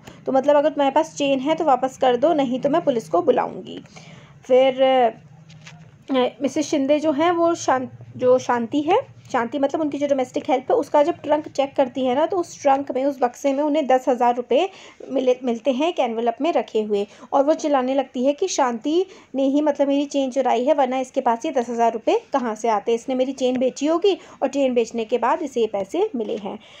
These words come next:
फिर शांति कहती है कि साहब, मैं और मेरा भाई जो है ये मन-, ये जो पैसा है ये एक साल से बचा रहे हैं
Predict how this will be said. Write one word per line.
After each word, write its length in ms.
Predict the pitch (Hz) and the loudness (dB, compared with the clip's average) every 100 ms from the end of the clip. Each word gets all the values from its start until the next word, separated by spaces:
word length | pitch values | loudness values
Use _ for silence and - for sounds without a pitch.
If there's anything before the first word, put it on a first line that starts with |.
| - - | -12 -4
फिर 100 | 254 | 0
शांति 320 | 285 247 294 | 0 -2 -2
कहती 280 | 285 277 285 | -2 -2 -2
है 40 | |
कि 120 | 349 | -4
साहब, 340 | 349 294 269 320 | -2 0 0 0
मैं 200 | 285 269 | 0 0
और 100 | 269 | 0
मेरा 240 | 269 269 269 | 2 2 2
भाई 280 | 247 262 | 2 -2
जो 160 | 262 269 | 0 0
है 340 | 269 311 359 | 2 0 0
ये 60 | 285 | 0
मन-, 420 | 277 262 254 - | -2 -4 -6 -10
ये 100 | 247 | -4
जो 120 | 254 | -2
पैसा 320 | 285 247 233 277 | 0 0 2 0
है 180 | 269 285 | 0 -2
ये 80 | |
एक 240 | 330 302 285 | -4 -6 -4
साल 220 | 302 269 | -2 0
से 120 | 269 | 0
बचा 280 | 262 254 254 | -2 0 0
रहे 200 | 254 247 | 0 -2
हैं 200 | 262 403 | -2 -2